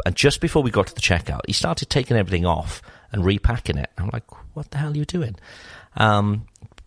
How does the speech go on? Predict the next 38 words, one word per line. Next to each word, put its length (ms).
but 100
I 60
didn't 340
really 220
notice 400
what 160
he 60
was 120
doing 320
until 220
we 100
got 240
through 140
the 100
checkout. 640
The 60
lady 360
sort 180
of 80
scanned 360
the 60
big 240
box 300
that 140
she 120
could 140
see, 220
bang, 560
and 100
off 120
we 120
go. 300
We 80
get 160
to 60
the 80
car 260
park, 480